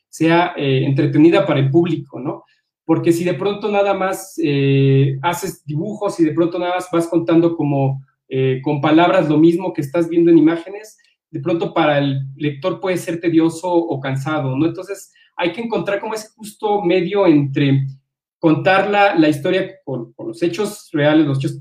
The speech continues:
hechos verídicos, pero que sea entretenido para la, para el público que lo está leyendo, ¿no? O sea, que haya una intención de entretener. Por ahí en alguna conferencia me acuerdo que una persona me dijo, "Es que, eh,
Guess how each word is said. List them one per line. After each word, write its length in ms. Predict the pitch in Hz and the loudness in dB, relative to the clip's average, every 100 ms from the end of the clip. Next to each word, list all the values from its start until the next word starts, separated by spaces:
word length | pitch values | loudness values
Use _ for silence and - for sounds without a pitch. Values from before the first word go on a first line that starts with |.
| - | -6
hechos 260 | 170 143 160 | -6 0 2
verídicos, 420 | 156 170 170 208 - | 4 4 2 -4 -2
pero 180 | 143 | -4
que 100 | 135 | -2
sea 440 | 135 175 175 170 - _ _ _ _ _ - | 0 0 0 -2 -6 _ _ _ _ _ 0
entretenido 880 | 160 156 175 170 165 170 180 196 - | 2 4 4 4 4 4 2 -2 -2
para 240 | 147 131 | -4 -4
la, 260 | 127 127 - | -4 -6 -8
para 200 | 139 131 | -8 -6
el 100 | 135 | -6
público 400 | 175 185 175 147 | -4 -4 -4 -4
que 80 | 131 | -4
lo 60 | |
está 180 | 131 - | -8 -6
leyendo, 400 | 147 139 135 127 | -4 -2 -2 -2
¿no? 140 | 135 165 | -2 -2
O 20 | |
sea, 180 | 175 165 | -4 -4
que 140 | 156 | -2
haya 420 | 156 170 165 151 - _ _ | 2 4 4 0 -8 _ _
una 480 | - 151 165 165 170 | 0 4 4 4 0
intención 640 | 143 135 139 - 170 170 170 | 0 -2 -4 0 2 4 4
de 80 | |
entretener. 720 | 160 143 139 147 147 180 208 - - - | 2 2 -2 0 2 2 -2 -10 -18 -8
Por 140 | 147 | -2
ahí 260 | 151 175 180 | 0 0 2
en 140 | 170 | 2
alguna 400 | 143 143 165 165 | 2 2 4 2
conferencia 580 | 139 135 135 147 - 165 | -2 -8 -4 -4 -4 -4
me 80 | 139 | -4
acuerdo 320 | 135 156 156 | -4 -4 -4
que 60 | 143 | -4
una 240 | 139 151 | -4 -4
persona 300 | 143 135 156 | -6 -10 -4
me 80 | 151 | -4
dijo, 120 | - | -2
"Es 120 | 165 | -6
que, 220 | - - - _ _ _ _ _ - | -4 -8 -8 _ _ _ _ _ -6
eh, 1040 | 139 135 135 135 135 135 131 135 135 | 0 4 6 6 6 6 4 2 -2